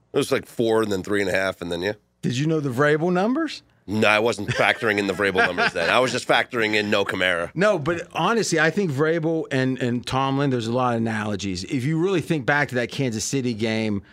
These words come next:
Speaker 2: when they, they went into overtime and they had, uh, uh, who was it? The guy that got drafted in the fourth round was the quarterback, right? So Tannehill was hurt for Tennessee.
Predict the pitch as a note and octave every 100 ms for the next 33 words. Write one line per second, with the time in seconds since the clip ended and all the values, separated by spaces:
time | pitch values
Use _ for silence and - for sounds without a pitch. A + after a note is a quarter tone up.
0 | - - _ A#2+ B2 A#2+ A#2+ A#2+ B2 B2+
1 | C3+ B2+ A#2+ B2 C#3+ - D3 D#3 E3+ F3+
2 | F#3 - _ - B2+ B2+ A2+ B2+ B2 A2+
3 | A2 A2+ A2 G2+ - _ _ _ _ _
4 | _ - A2+ A2 G#2 F#2+ - A#2 C#3+ C3+
5 | B2 G#2+ G#2 A#2+ B2+ A#2 G#2 A2 A#2+ A2+
6 | A2+ A2 B2+ A#2 A#2+ B2 A#2 G#2+ G2+ F#2
7 | - _ _ _ A2 G#2 G2+ - D#3+ D#3
8 | G2 G2 F2 A2+ A#2+ - A#2+ C#3 D3+ C#3
9 | C#3 A#2+ C#3 B2+ B2 G#2+ B2+ A#2+ - G#2+
10 | G2+ A2